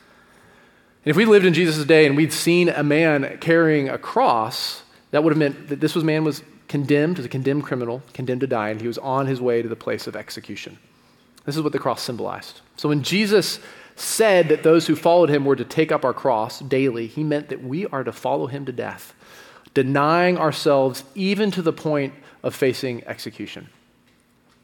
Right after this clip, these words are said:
Elizabeth Elliot helped me so much with this in something she wrote. I want to read this to you.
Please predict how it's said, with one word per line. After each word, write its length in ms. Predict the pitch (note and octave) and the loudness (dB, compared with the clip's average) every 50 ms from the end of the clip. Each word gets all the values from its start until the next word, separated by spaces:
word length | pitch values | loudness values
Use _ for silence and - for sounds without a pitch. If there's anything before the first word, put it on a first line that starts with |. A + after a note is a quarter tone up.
| - - _ | -20 -10 _
Elizabeth 320 | - D3+ D3+ D3 D3+ C#3 D#3 | 0 2 2 2 2 0 0
Elliot 500 | D#3 D3+ C#3+ D3+ D3 C#3 C3 C3 C3+ - | 0 2 4 4 4 4 4 2 -2 -6
helped 200 | - D3+ C#3+ C3 | -4 -4 -4 -2
me 80 | C#3+ C3 | -4 -8
so 260 | - - - C#3+ C#3 | -8 -4 -2 -2 0
much 240 | C#3+ C#3+ C#3 - - | 0 -2 -4 -4 -6
with 120 | B2+ - | -10 -6
this 300 | - A#2 G#2+ G2+ - - | -4 -6 -6 -6 -8 -12
in 160 | - - C#3 | -12 -10 -12
something 280 | A#2+ - B2 A2 A#2 A2+ | -8 -8 -8 -8 -8 -12
she 160 | A2 - A2+ | -12 -14 -12
wrote. 260 | G#2 G#2+ G2+ G#2 A2+ | -10 -10 -10 -10 -14
I 600 | _ _ _ - - - - - - _ _ _ B2+ | _ _ _ -20 -20 -20 -20 -20 -20 _ _ _ -8
want 60 | A#2+ | -4
to 40 | A2+ | -2
read 140 | A#2 A#2+ A#2 | -4 -4 -4
this 160 | A2+ - - | -6 -12 -10
to 100 | - A2+ | -10 -8
you. 260 | G#2 G#2 G#2 G2+ G2 | -6 -6 -8 -10 -12